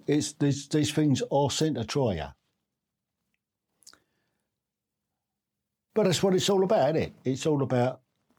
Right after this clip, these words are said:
<laughs> overcoming tech. Yeah, so there's a, there was a problem with me one time login or something, I don't know.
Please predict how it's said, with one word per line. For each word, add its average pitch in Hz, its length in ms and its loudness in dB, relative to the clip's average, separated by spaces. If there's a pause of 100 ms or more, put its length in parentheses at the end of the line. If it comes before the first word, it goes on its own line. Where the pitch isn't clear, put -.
<laughs> - 880 -10
overcoming 117 600 0
tech. - 500 -6 (1200)
Yeah, 104 160 2
so 120 180 2
there's 123 180 2
a, 135 120 0 (260)
there 123 100 2
was 117 100 2
a 123 60 0
problem 123 380 0
with 120 160 2
me 120 100 2
one 113 280 0
time 107 500 -2 (580)
login 98 400 0
or 87 100 -6
something, 85 260 -8
I 82 160 -6
don't 73 180 -8
know. 76 220 -12